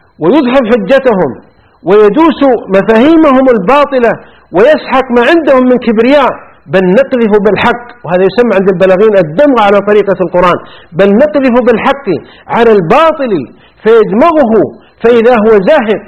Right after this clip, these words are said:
ولكم الويل مما تصفون. اسمع الأدلة الآن، اسمع إلى القرآن يشد أبصار كفار قريش مع الفجر الجديد إلى الكون، إلى خلق الله البديع، إلى هذا الكتاب المفتوح. ألم نجعل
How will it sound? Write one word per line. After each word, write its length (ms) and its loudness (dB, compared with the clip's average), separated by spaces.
ولكم 420 0
الويل 300 2
مما 200 2
تصفون. 400 -2
اسمع 320 0
الأدلة 500 0
الآن، 220 0
اسمع 360 0
إلى 160 4
القرآن 440 2
يشد 400 -2
أبصار 380 0
كفار 380 0
قريش 300 0
مع 80 -2
الفجر 420 0
الجديد 400 0
إلى 200 2
الكون، 420 0
إلى 120 2
خلق 200 0
الله 220 0
البديع، 400 0
إلى 140 2
هذا 240 2
الكتاب 360 -2
المفتوح. 420 0
ألم 180 2
نجعل 240 0